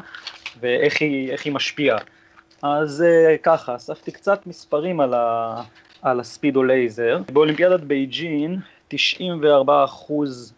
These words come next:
מהמנצחים, אה, במסחים שחו עם, אה, עם הבגד ים הזה, עם החליפה הזאת. אה, תשעים ושמונה אחוז מהאנשים שלקחו מדליות, תשעים ושמונה אחוז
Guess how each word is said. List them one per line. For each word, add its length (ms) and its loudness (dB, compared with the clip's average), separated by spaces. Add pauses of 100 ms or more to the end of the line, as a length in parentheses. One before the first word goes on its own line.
(160)
מהמנצחים, 1160 -2 (400)
אה, 180 -2
במסחים 520 -2
שחו 340 0
עם, 240 0
אה, 260 2 (120)
עם 200 -2
הבגד 880 2
ים 140 -2
הזה, 200 0
עם 180 -4
החליפה 400 -4
הזאת. 240 0 (100)
אה, 280 -2
תשעים 280 0
ושמונה 400 2
אחוז 340 0
מהאנשים 340 -4
שלקחו 260 -2
מדליות, 640 0 (100)
תשעים 440 -12
ושמונה 480 -8
אחוז 600 -10